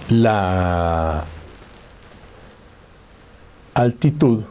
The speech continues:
a la que está volando la aeronave. Entonces, dependiendo de la altitud, eh, vamos a tener, eh, diferentes densidades, y con la diferencia de densidades vamos a tener, eh,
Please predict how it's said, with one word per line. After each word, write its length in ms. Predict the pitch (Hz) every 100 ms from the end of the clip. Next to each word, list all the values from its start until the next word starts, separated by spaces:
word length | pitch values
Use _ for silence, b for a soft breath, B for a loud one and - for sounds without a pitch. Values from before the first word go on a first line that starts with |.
| - - - -
a 80 | 110
la 120 | 104
que 80 | -
está 180 | -
volando 340 | 95 101 104 110
la 100 | 120
aeronave. 360 | 98 98 80 - - - - -
Entonces, 300 | - 104 104
dependiendo 600 | 98 98 90 92 104 120
de 80 | 113
la 100 | 113
altitud, 460 | 113 127 127 113 120 113 - B B B B B -
eh, 120 | 104
vamos 280 | 92 98 98
a 80 | 107
tener, 360 | 95 87 92
eh, 360 | 98 101 101 98
diferentes 580 | 98 98 98 92 92 98
densidades, 720 | 101 98 147 110 101 104 - B B B B B - - -
y 100 | 101
con 240 | 110 110
la 80 | 98
diferencia 640 | 95 98 98 104 - 123
de 120 | 120
densidades 760 | 120 113 - 127 107 101 104 101
vamos 340 | 98 95 98
a 60 | 98
tener, 400 | 98 87 87 92
eh, 380 | 92 92 92